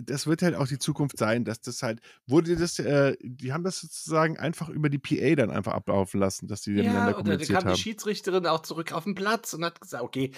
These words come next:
Speaker 2: das war jetzt kein großartig wildes Ding, das war ein Handspiel im Sechzehner, klare Kiste, aber man, man war bei der Diskussion dabei,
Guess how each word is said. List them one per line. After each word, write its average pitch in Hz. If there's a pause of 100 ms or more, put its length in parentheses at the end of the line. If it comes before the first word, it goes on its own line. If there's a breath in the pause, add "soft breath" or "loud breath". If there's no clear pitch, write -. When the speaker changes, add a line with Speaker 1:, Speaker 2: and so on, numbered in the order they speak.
(160 loud breath)
Speaker 2:
das 123
war 135
jetzt 143
kein 131
großartig 123
wildes 127
Ding, 151
das 127
war 107
ein 104
Handspiel 131
im 139
Sechzehner, 127 (540 soft breath)
klare 113
Kiste, 165
aber 135
man, 98
man 95
war 117
bei 143
der 107
Diskussion 120
dabei, 120